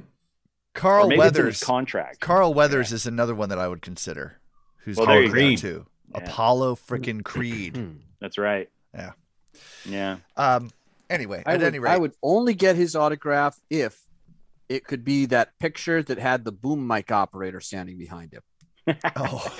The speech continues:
Speaker 2: The pink shorts guy.
Speaker 1: <laughs> Awesome.
Speaker 4: Yes.
Speaker 1: Pink
Speaker 2: Yeah.
Speaker 1: shorts guy. I guarantee there'll be someone at Celebration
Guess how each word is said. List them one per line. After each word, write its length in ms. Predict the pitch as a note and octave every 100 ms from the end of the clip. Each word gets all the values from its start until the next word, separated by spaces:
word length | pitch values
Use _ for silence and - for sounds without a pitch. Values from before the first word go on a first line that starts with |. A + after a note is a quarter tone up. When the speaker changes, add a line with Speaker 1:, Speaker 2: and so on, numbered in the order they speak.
| - - - B2+ - B2
Speaker 2:
The 140 | C3+ B2
pink 260 | C#3+ D3
shorts 340 | - D3+ D#3 -
guy. 400 | D3+ - D3 C3+ _
Speaker 1:
<laughs> 60 |
Awesome. 380 | - C3 F2+ A2+
Speaker 4:
Yes. 140 | G2+ -
Speaker 1:
Pink 140 | B2
Speaker 2:
Yeah. 100 | A#2
Speaker 1:
shorts 200 | A#2+ G#2
guy. 180 | G2+ G2 - - - - - - -
I 100 | D#3
guarantee 540 | D3 E3 E3+ D#3+ E3+ D3+
there'll 160 | C#3
be 120 | B2+ B2+
someone 400 | - D3 C3+ B2+
at 100 | -
Celebration 840 | C3 A#2+ A2+ A#2+ A2+ A#2 G2+